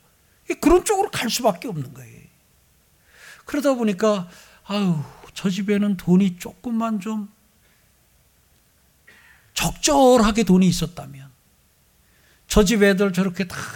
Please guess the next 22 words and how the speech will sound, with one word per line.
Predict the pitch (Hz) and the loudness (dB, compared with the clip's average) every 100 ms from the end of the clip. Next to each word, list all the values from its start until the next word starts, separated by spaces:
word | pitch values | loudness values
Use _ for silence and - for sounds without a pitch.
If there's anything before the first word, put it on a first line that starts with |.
| - - 175 | -18 -16 -8
마약 | 190 208 180 | -6 -6 -6
중독에 | 208 196 190 190 175 208 196 | -4 -2 -2 -4 -6 -8 -12
저렇게 | - 226 180 208 | -12 -14 -12 -10
사고 | 208 208 214 208 208 - - - | -8 -2 -2 -2 -8 -18 -20 -20
저렇게 | - 254 262 277 | -6 -2 0 0
되지 | 254 226 | 0 0
않았을 | 214 175 147 - - | 0 0 -2 -8 -16
텐데. | 143 165 _ _ _ _ _ _ _ _ _ _ _ _ _ _ _ _ _ _ _ _ | -18 -18 _ _ _ _ _ _ _ _ _ _ _ _ _ _ _ _ _ _ _ _
굉장히 | 226 214 202 | -8 -6 -6
혀를 | 175 214 247 294 _ _ _ _ _ | -6 -6 -8 -8 _ _ _ _ _
차는 | - 214 202 208 269 _ _ _ _ | -10 -4 -4 -4 -8 _ _ _ _
그런 | 208 233 233 208 | 2 2 2 0
경우들도 | 175 175 156 151 143 202 - _ _ _ _ | 2 2 0 -2 0 0 -2 _ _ _ _
돈 | - 254 | -4 -2
많은 | 254 247 | -2 -6
집 | 220 | -8
가운데 | 214 202 185 202 190 _ _ | -6 -4 -4 -6 -10 _ _
그런 | 226 247 | -8 -6
경우 | 240 226 214 | -8 -8 -8
있어요. | 175 - 143 131 139 147 _ _ _ _ _ _ _ - _ _ _ _ _ | -10 -16 -20 -20 -20 -20 _ _ _ _ _ _ _ -20 _ _ _ _ _
여러분, | 175 220 - | 0 0 -2
권력, | 135 143 196 180 | 2 4 6 4